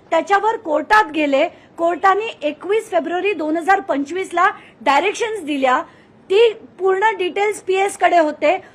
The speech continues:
पण त्यांनी त्याच्यावर कारवाई केली नाही. अशाच भर चौकात, शिवाजी चौकात ह्याच कराडच्या आठ दहा माणसांनी एका माणसाला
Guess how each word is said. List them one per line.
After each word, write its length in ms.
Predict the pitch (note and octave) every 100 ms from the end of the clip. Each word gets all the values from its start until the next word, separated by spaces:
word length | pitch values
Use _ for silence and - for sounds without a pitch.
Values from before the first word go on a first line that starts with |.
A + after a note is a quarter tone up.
| _ -
पण 160 | G4
त्यांनी 260 | G4 E4 F#4
त्याच्यावर 400 | F#4 D4+ G4 G4+
कारवाई 360 | F4+ D#4+ F4
केली 280 | F#4 E4+ E4
नाही. 280 | E4+ D#4+ C#4+ - - - -
अशाच 520 | G#3+ - G4 G#4 -
भर 380 | A3+ G3 C#4+ G4 G4
चौकात, 380 | E4+ C#4+ C#4 F#4 C4 - - -
शिवाजी 460 | - E4+ G4 F#4+ A4
चौकात 560 | - D#4 C#4+ D4 C4 D4 - - -
ह्याच 420 | A3 C#4 A4+ -
कराडच्या 720 | G4+ F4+ E4 C4+ - C#4+ C#4 D#4+ - - _
आठ 240 | D4+ F#4+ F4
दहा 340 | C4+ C4+ F#4+
माणसांनी 760 | G4+ F4+ E4 E4+ D4+ C4+ C#4 D4+ - -
एका 280 | E4 E4 G4
माणसाला 540 | F#4+ D#4+ D#4+ F#4+ F#4+